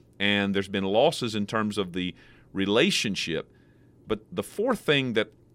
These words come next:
I thought about here is, and we've kind of already alluded to this, but it helps us in deciding. It helps us in looking at our situation.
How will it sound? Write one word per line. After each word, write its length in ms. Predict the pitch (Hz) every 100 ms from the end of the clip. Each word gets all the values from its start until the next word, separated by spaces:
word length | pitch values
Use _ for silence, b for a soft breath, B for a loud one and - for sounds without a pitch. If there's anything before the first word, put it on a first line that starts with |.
| -
I 100 | 101
thought 260 | - 165
about 260 | 139 107 95
here 240 | 110 104
is, 300 | 95 98 - -
and 260 | 90 -
we've 140 | 120 123
kind 200 | 185 214
of 80 | 190
already 200 | 185 151
alluded 260 | 143 165
to 80 | 170
this, 220 | 180 175 b b b b b - _ -
but 140 | 135
it 100 | 135
helps 320 | 123 170 147
us 140 | 160 143
in 140 | 131
deciding. 560 | 107 - 117 98 71 64
It 60 |
helps 260 | 101 135 -
us 180 | 151 -
in 180 | 135 127
looking 460 | 123 143 143 123
at 60 | 117
our 180 | 117 120
situation. 640 | 123 - 110 98 -